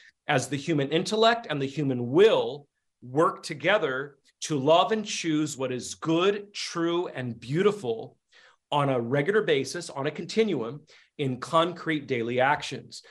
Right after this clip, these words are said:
The Holy Spirit's gift of counsel inspires us to speak up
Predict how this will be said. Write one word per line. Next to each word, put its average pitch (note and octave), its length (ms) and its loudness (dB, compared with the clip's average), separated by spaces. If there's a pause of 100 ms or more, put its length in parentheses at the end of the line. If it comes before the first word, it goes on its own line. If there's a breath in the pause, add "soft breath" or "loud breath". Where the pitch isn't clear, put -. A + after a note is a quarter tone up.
(200 loud breath)
The C#3 80 -4
Holy F#3+ 260 4
Spirit's F3 560 -2
gift D#3+ 400 0
of C#3+ 160 -10
counsel F#3 480 -2
inspires E3 600 0
us - 180 -4
to - 100 -12
speak F3 340 -4
up - 340 4